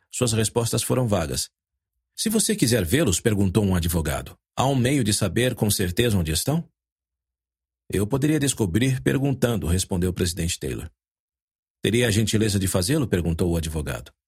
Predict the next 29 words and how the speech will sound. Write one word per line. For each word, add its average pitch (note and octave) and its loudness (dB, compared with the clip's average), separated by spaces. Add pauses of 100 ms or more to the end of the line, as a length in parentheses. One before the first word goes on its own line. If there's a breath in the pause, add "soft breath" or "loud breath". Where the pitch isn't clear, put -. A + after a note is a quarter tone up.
(640)
"Ora", E2+ 0
respondeu D#2+ -2
o D#2+ -2
profeta E2 -4
secamente, - -6 (720)
"não F#3+ 0
sou D3 0
gentil A2+ 0
o A2 2
suficiente G#2 -2
para - -4
fazê-lo." D2+ -6 (720)
Todos G#2 0
no A2+ 2
tribunal A#2 0
romperam A#2 2
em A#2 2
risos. E2 -2 (1400)
Após C#3 2
uma C#3+ 4
semana C#3 2
de B2 2
depoimentos A#2+ 2
semelhantes, B2+ 0
o A#2+ 2
júri C3 2
de G2+ 2
doze B2+ 2
homens B2 0